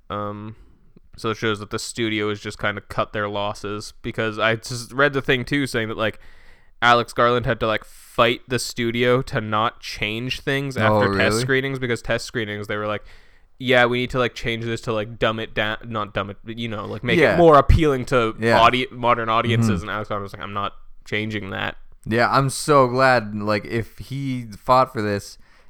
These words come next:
Speaker 2: everything that happened in it, like, great, oh, man, just great writing, fuck.
Speaker 1: And that, that's the thing, is I think he could find a good place, like Alex Garland, to make films with, like, Netflix or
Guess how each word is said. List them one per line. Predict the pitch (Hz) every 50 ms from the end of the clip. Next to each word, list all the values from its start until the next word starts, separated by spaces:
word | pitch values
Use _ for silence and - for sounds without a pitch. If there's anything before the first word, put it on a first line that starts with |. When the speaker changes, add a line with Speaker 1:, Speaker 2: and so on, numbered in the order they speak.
| -
Speaker 2:
everything | - 107 113 113 123 117 - 139 123 120 120 117 117 104 - - 90
that | 92 101 98 90 71
happened | 90 104 113 110 107 - - 110 101 101
in | 101 98
it, | 98 95 85
like, | 80 87 90 87 85 - - - - - - - - - - -
great, | - 107 110 107 104 98 90 - - - 110 - - - - -
oh, | 107 101 104 104 104 98 98 92 90 - -
man, | 101 95 92 90 87
just | 98 98 - - -
great | - 139 143 151
writing, | 120 95 95 95 98 104 104 101 92 85 82
fuck. | - - - 98 98 92 90 - - -
Speaker 1:
And | - 123 123
that, | 127 - -
that's | 127 139 143 -
the | - 139
thing, | 123 - - 110 107 104 107
is | 104 104 107
I | 107 107
think | - 123 123 120 -
he | - - - 123 113 113 113 110 110 107 107 107 - - - - - - -
could | - - - 107 104 101
find | - - 113 104 104 104 101
a | 101
good | 104 104 - 107 104 104 113 -
place, | - - 120 104 113 - - - - - - - - -
like | - 110 104
Alex | 104 104 110 -
Garland, | - 110 98 101 98 95 104 -
to | - 107
make | 101 101 104 - _
films | - 101 104 101 101 98 -
with, | - 107 95 78 - - -
like, | - - -
Netflix | - 110 98 - - - 95 - - - -
or | 101 -